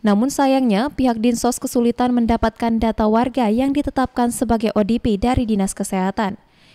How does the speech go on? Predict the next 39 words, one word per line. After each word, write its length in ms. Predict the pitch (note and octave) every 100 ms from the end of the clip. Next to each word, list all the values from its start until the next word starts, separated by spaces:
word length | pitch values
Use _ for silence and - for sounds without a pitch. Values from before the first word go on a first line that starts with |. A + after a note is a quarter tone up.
| _ _
Dikatakan 480 | G#3 G3 G3 A3+ C4+
Junaidi, 480 | C#4+ B3+ G#3 B3
sejak 320 | - B3+ A#3+ -
satu 240 | A#3 A#3+
April 320 | A#3 A#3+ B3+
pihaknya 400 | B3+ A#3+ A#3+ A#3+
sudah 320 | - A3+ A#3
mengajukan 480 | A#3+ A#3 G#3+ A3+ A3+
surat 320 | A3+ B3 A3+ G#3+
resmi 400 | B3 - C4+ G#3
ke 80 | C4+
Dinas 320 | C4 B3+ A#3
Kesehatan. 720 | - G#3 G3+ G3 G3+ G#3 - - - - -
Namun 320 | G3 G3+ B3
pihak 240 | C#4+ C4
Dinkes 320 | C4+ C4 C#4 -
enggan 240 | C4 C4+ G#3
memberikan 560 | G3+ G#3 G3+ G#3+ G#3+
dengan 320 | G#3+ C4 B3+
alasan 480 | - A#3 A3+ G#3+ G#3+
data 320 | B3+ B3+ A#3+ G#3
tersebut 480 | B3+ - A#3+ F#3+ F#3+
rahasia. 640 | F#3 F3+ F3+ F#3 F3 F#3 - _ _ _ _ _
Rencananya 560 | - G#3+ G#3+ G#3+ B3 C#4
setiap 320 | B3+ C#4 C#4
O 80 | C4+
D 80 |
P 160 | C4+ D4
dan 160 | C4+ C4+
P 80 | C#4
D 80 | C4
P 240 | - G#3
akan 240 | D4+ - A#3+
diberikan 480 | A#3+ A3 - A#3 A3+
bantuan 400 | A3 A3 A3 G#3+
beras 400 | B3 A#3 - B3+
lima 320 | B3+ B3 A#3+
koma 320 | - A#3 A3+
enam 240 | G#3+ A3+